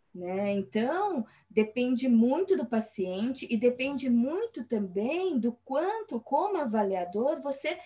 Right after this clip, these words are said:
s-, se conecta com esse paciente. Porque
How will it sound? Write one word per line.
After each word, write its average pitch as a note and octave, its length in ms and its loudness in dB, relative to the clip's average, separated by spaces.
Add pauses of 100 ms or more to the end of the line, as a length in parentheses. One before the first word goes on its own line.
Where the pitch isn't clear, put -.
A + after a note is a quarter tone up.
(680)
s-, - 320 -16
se E4 200 -2
conecta D#4 720 4
com G#3 140 -4
esse G#3+ 140 -8
paciente. - 960 -10 (520)
Porque B3+ 340 2